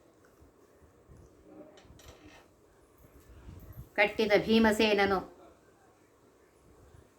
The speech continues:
ದುರ್ಯೋಧನ ದುಶ್ಯಾಸನನು ಕೊಂದು ಆ ರಕ್ತವನ್ನೇ ಎಣ್ಣೆಯಂತೆ ಕೂದಲಿಗೆ ಹಚ್ಚಿ,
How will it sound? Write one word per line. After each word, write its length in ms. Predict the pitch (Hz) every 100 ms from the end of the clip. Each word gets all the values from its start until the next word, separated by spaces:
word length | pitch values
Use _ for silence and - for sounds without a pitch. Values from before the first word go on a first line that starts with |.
| _ - _ _ - _ _ - - _ _ _ _ _ _ _ _ - - -
ದುರ್ಯೋಧನ 540 | 185 202 208 214 208 202 180
ದುಶ್ಯಾಸನನು 800 | 214 - 220 208 214 202 190 180
ಕೊಂದು 340 | - 220 226
ಆ 200 | 190 180
ರಕ್ತವನ್ನೇ 840 | 175 220 - 226 214 214 208 190
ಎಣ್ಣೆಯಂತೆ 640 | 185 202 220 220 208 208 190
ಕೂದಲಿಗೆ 580 | - 220 220 208 202 185
ಹಚ್ಚಿ, 580 | 214 - - 226 -